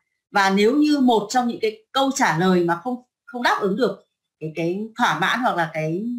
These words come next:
sự đầu tư, ờ, những cái tiêu chí đó thì ông cũng có thể là loại bỏ. Thế thì ngày hôm nay chúng ta sẽ cùng phải đặt câu hỏi là gì ạ? À, đầu tư ở đâu?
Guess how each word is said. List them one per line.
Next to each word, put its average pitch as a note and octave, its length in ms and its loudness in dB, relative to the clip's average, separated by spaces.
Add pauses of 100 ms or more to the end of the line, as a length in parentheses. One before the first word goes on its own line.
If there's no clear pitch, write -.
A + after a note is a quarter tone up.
(140)
sự - 160 -4
đầu F3 120 0 (120)
tư, A3 300 2 (380)
ờ, E3 260 2
những F#3+ 140 -2
cái B3 120 -6
tiêu B3+ 140 2
chí F#3+ 200 0
đó E3 320 2
thì G#3 180 -4
ông G3 260 0
cũng - 160 -14
có D#3 260 -4
thể F#3 120 -6
là D3 280 -4 (140)
loại - 200 -2
bỏ. D#3+ 360 -2 (420)
Thế A#3+ 80 2
thì B3 100 0
ngày G3 140 2
hôm G#3 100 0
nay G#3+ 240 2
chúng F#3 140 -4
ta G3+ 200 0
sẽ - 100 -6
cùng G3+ 280 0
phải D#3 100 -4
đặt E3 140 0 (500)
câu G#3 120 -2
hỏi F#3+ 280 2
là D#3+ 120 -2
gì F3 120 0
ạ? D#3 220 0 (400)
À, D3 340 0 (1300)
đầu F3 220 -2
tư G#3+ 80 6
ở E3+ 100 2
đâu? G3+ 260 2